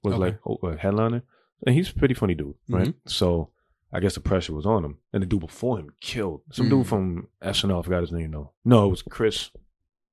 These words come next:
Speaker 1: What's the dude from S N L? Chris something. I feel like his name was Chris Grant too, but it's Chris something. So he went up there, black dude, f-, fucking hilarious, right?
Speaker 2: Chris
Speaker 1: So he
Speaker 2: Spencer?
Speaker 1: Maybe.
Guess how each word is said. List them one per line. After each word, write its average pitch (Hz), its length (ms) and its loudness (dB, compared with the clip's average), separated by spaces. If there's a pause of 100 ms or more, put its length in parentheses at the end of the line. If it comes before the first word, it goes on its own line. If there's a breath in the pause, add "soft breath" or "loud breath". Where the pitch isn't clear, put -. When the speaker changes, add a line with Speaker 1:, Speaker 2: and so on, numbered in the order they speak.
(320)
Speaker 1:
What's 120 140 -8
the 156 40 -8
dude 170 120 0
from 113 100 -6
S 90 160 -8
N 87 80 -10
L? 78 80 -8
Chris - 720 -4 (420)
something. - 380 -10 (680)
I - 40 -20
feel 117 100 -10
like 87 60 -10
his 76 60 -12
name 73 80 -16
was - 100 -20
Chris - 200 -18
Grant - 220 -18
too, 67 180 -12
but 71 180 -14
it's - 120 -14
Chris - 200 -4
something. 82 340 -8 (800)
So 107 220 6
he 117 140 4
went 127 160 4
up 95 140 -2
there, 85 340 -2 (140)
black 95 280 -2
dude, 78 240 -8
f-, - 320 -14
fucking 92 300 -6
hilarious, 80 420 -6
right? - 60 -4
Speaker 2:
Chris 147 120 6
Speaker 1:
So 87 100 -6
he 123 60 6
Speaker 2:
Spencer? 202 200 -2 (500)
Speaker 1:
Maybe. 87 420 -4